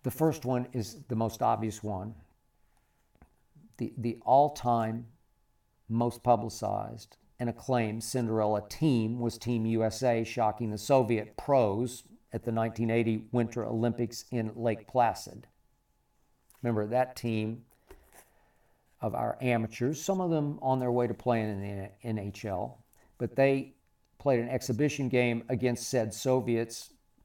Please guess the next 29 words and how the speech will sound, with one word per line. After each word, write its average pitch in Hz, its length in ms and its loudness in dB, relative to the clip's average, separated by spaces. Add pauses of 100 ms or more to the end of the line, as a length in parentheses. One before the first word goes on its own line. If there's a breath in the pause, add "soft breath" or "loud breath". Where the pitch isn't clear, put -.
(200)
just 127 220 -4
before 143 300 2
the 120 140 4
Olympics 117 440 0
at 123 140 -8
Madison 120 380 -2
Square 117 260 -2
Garden. 127 280 6
They 117 100 0
lost 117 380 0
ten 139 380 -6
to 113 140 -8
three. 113 640 -6
Ten 214 260 -8
to 127 60 -8
three? 139 540 -6 (560 soft breath)
I've - 100 -16
told 123 220 2
this 123 120 -4
story 120 320 2
before. 123 600 0
I'll 117 220 0
make 120 220 -4
it 98 120 -10
quick, 135 420 2
but 110 240 -4 (800 soft breath)
that 127 240 0
Friday 131 480 4
night, 131 460 2